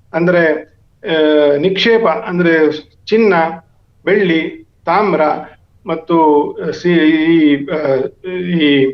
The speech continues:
ನಾವು ಬ್ರಾಸ್ ಅಂತ ಏನ್ ಹೇಳ್ತೀವಿ, ಈ ರೀತಿಯ ಎಂಟು ಬಗೆಯ "ಕೂರ್ಮ ಕನಕಂ ನಿರ್ಮಿತಂ" ಅಂತಂತ ಎಂಟು ಬಗೆಯ, ಬಗೆಯ, ಆ, ಧಾತುಗಳನ್ನು, ಆ, ಲೋಹಗಳನ್ನು, ಆ, ಇಡ್ತಾರೆ.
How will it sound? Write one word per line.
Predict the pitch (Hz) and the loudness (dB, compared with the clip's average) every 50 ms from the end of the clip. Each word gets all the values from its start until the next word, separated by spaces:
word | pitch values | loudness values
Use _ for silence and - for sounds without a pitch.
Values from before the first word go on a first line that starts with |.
| - - _ - - - _ _ _ - | -6 -12 _ -20 -20 -20 _ _ _ -6
ನಾವು | 160 147 143 | -4 -4 -2
ಬ್ರಾಸ್ | 131 156 180 208 208 208 | -2 0 0 0 0 0
ಅಂತ | 208 196 180 175 | -2 -2 0 0
ಏನ್ | 175 175 175 160 | 0 0 0 0
ಹೇಳ್ತೀವಿ, | 160 165 160 156 165 151 151 | -2 -2 -4 -2 -2 -2 -2
ಈ | 160 160 165 185 | 0 0 0 0
ರೀತಿಯ | 180 180 180 175 180 180 170 165 151 151 - - - _ _ _ - | 2 2 0 0 0 0 0 0 0 -2 -4 -10 -18 _ _ _ -4
ಎಂಟು | 156 170 185 185 202 | -2 -2 0 0 0
ಬಗೆಯ | 196 190 190 170 175 175 175 170 156 139 - - _ _ _ | 2 2 0 0 0 0 2 0 0 -2 -4 -10 _ _ _
"ಕೂರ್ಮ | - 202 208 202 196 185 | 0 2 2 2 0 0
ಕನಕಂ | - 165 165 170 175 190 196 196 196 | -2 -2 -2 -2 0 0 0 2 2
ನಿರ್ಮಿತಂ" | 185 180 175 175 180 175 175 170 170 165 | 2 2 2 2 0 0 0 0 0 0
ಅಂತಂತ | 165 156 156 156 156 151 151 180 180 165 156 - - - _ _ | -2 -2 -4 -4 -4 -2 0 0 0 0 0 -2 -6 -14 _ _
ಎಂಟು | 147 165 196 214 185 - 196 | -2 -2 -2 -2 0 0 0
ಬಗೆಯ, | 175 165 156 156 180 180 180 | 2 2 0 0 2 0 0
ಬಗೆಯ, | 175 170 165 165 165 165 165 156 147 - - - _ _ _ - | 0 0 -2 0 0 2 2 0 0 -2 -8 -16 _ _ _ -8
ಆ, | 165 151 147 143 | -4 -2 -2 -2
ಧಾತುಗಳನ್ನು, | 143 143 135 139 165 180 175 190 175 175 165 160 156 156 160 156 151 156 | -2 -4 -4 -4 -2 0 0 0 2 2 2 2 0 0 0 -2 -2 0
ಆ, | |
ಲೋಹಗಳನ್ನು, | 170 151 151 151 143 165 202 202 190 196 180 180 170 160 156 151 151 147 - - _ _ _ - | 0 0 0 2 2 2 2 2 2 0 0 0 0 0 -2 -2 -2 -4 -6 -8 _ _ _ -10
ಆ, | 165 | -6
ಇಡ್ತಾರೆ. | 147 156 165 151 147 - 156 165 165 160 160 160 170 175 - | -6 -4 -2 -4 -4 -2 0 0 2 2 0 -2 -4 -8 -12